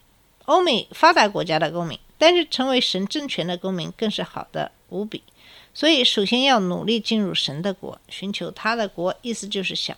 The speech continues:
方设法进入他的国。其次，一旦进入神的国，成了新人，那么寻求他的国就意味着关心神的国，关心别人的救恩。第三，他的主权不仅要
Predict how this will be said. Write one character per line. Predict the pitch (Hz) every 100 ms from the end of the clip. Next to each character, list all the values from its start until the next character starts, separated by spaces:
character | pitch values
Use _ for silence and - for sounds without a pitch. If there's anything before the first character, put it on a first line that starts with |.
| -
方 | 196 196
设 | 240
法 | - -
进 | - 185
入 | 175 -
他 | - 170
的 | - -
国。 | - - _ -
其 | 330
次， | 320 370 -
一 | 254
旦 | 381 370
进 | - 359
入 | 330 226
神 | - - 180
的 | 254 262
国， | - 190 - _
成 | - 220
了 | 247
新 | - - 370
人， | 262 160 _
那 | 214 202
么 | 180
寻 | - 190 208
求 | 190
他 | - 202
的 | 196 170
国 | - 120 165
就 | - 190 -
意 | 226
味 | 220 226
着 | 190 - -
关 | 196 214
心 | 277 294
神 | - 135
的 | 151
国， | - - _
关 | - 208
心 | 208 202
别 | - 131 170
人 | 156
的 | - - -
救 | - 214 -
恩。 | 214 262 - _ _ _
第 | 311
三， | 302 339 294 -
他 | 285 359
的 |
主 | 359 254 208
权 | 208 214
不 | 226 311
仅 | 214 -
要 | 214 170